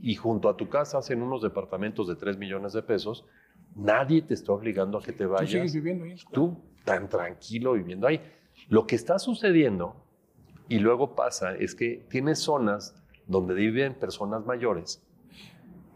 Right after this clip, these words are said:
Speaker 1: y de repente llegan gente nueva, gente joven, llegan
Speaker 2: Sí.
Speaker 1: niños,
Speaker 2: Y no se
Speaker 1: gritan.
Speaker 2: sienten a gusto y se van.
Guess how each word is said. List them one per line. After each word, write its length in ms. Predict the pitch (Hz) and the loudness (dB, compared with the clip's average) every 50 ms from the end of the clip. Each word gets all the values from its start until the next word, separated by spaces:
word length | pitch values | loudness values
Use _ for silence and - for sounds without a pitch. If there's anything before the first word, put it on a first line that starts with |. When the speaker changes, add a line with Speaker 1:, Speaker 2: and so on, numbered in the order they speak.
| - - - | -20 -18 0
Speaker 1:
y 80 | - 117 | 2 6
de 80 | 117 123 | 6 8
repente 380 | 120 127 - 147 139 147 151 127 | 6 6 2 0 0 0 0 0
llegan 340 | 127 127 123 135 131 123 - | 0 -2 -2 -2 -4 -4 -4
gente 280 | - 117 113 101 131 123 | -4 -4 -2 -2 -2 0
nueva, 460 | 143 175 196 185 147 120 - - - _ _ - - | 2 2 2 2 0 -2 -4 -8 -20 _ _ -20 -18
gente 320 | - - 110 101 - 139 131 | -4 -2 -2 0 2 0 0
joven, 440 | - 151 165 170 139 123 104 95 - - - - - | 2 2 2 4 2 0 -2 -2 -8 -14 -18 -8 0
llegan 260 | 98 113 117 131 131 | 0 2 4 4 2
Speaker 2:
Sí. 60 | 131 147 | 2 2
Speaker 1:
niños, 480 | 165 170 160 147 127 101 95 - - - | 2 2 2 2 0 0 -2 -6 -8 -4
Speaker 2:
Y 140 | - - 170 | 0 0 2
no 80 | 185 | 0
se 60 | 185 - | 0 2
Speaker 1:
gritan. 60 | 175 | 0
Speaker 2:
sienten 240 | 127 117 190 196 190 | 0 0 0 -2 -4
a 40 | 190 | 0
gusto 280 | 185 220 220 - - | 0 0 0 0 -4
y 40 | 131 | -6
se 140 | 117 - - | -4 -2 -2
van. 160 | - - - | -2 -2 -4